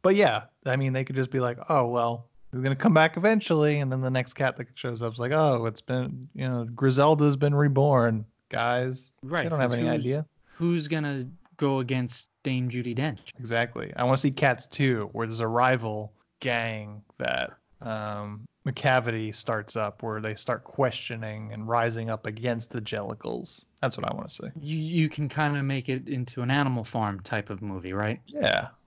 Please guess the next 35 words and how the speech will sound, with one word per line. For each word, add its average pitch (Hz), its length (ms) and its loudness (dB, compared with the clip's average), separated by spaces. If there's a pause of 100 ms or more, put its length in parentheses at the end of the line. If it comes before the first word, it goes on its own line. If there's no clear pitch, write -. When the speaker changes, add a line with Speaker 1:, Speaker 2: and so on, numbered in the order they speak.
(100)
Speaker 1:
Yeah, 160 180 4
or - 80 0
Speaker 2:
Yeah. 135 60 8
Speaker 1:
like 143 220 6 (220)
Les 143 220 4
Miserables, 143 840 4 (240)
but 151 160 -4
for 175 100 -8
cats. - 580 -4 (400)
Speaker 2:
Ooh. 123 440 -2 (220)
Oh, 123 220 -2 (380)
Viva 120 280 0
la 113 140 4
Revolution. 110 1040 0 (340)
Speaker 1:
Mm-hmm. 120 540 -6 (300)
Speaker 2:
I 107 100 -4
love 110 300 2
it. 98 160 -2 (280)
Speaker 1:
Yes. - 240 -10
Speaker 2:
Now, 147 520 2 (140)
this 180 500 -2
movie, 123 640 0 (220)
it 139 140 0
really 220 220 0
has 156 220 0
no 135 60 2
s-, - 280 -6 (160)
substance - 500 -8
to 95 220 -12
it. 95 100 -10 (280)
So - 160 -2
what 180 120 4
do 254 60 4
we 214 120 4 (120)
do? 104 380 -2